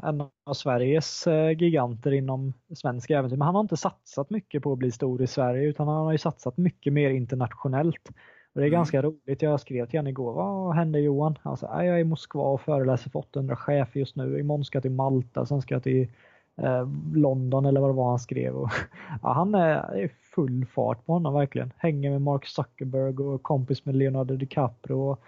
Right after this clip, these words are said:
Speaker 1: han har ju verkligen kommit in bland de riktiga höjdarna, om man säger så.
Speaker 2: Ja, coolt.
Speaker 1: Ja.
Speaker 2: Vad har han, vad har han gjort för coola äventyr då?
Speaker 1: Vad har han inte gjort? <laughs>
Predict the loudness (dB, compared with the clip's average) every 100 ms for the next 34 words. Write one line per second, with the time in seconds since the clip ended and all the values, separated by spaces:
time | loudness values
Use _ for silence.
0 | -20 -14 -2 0 4 4 4 2 2 2
1 | 0 -6 -6 -8 -2 0 0 0 0 2
2 | 0 -2 -8 -12 _ _ _ _ _ _
3 | _ -2 0 0 -2 -2 -2 -4 -4 0
4 | 2 2 0 -4 -4 -2 -2 -2 -4 -8
5 | _ _ _ _ _ _ _ _ _ -20
6 | -8 -6 -6 -14 -20 _ _ _ 0 4
7 | 4 4 2 2 -2 -2 -2 -2 -4 -8
8 | -10 -4 -2 -2 -4 -8 -8 -10 -16 _
9 | _ _ _ _ _ -20 -2 2 4 2
10 | 2 0 -2 -6 -6 -6 -4 -6 0 0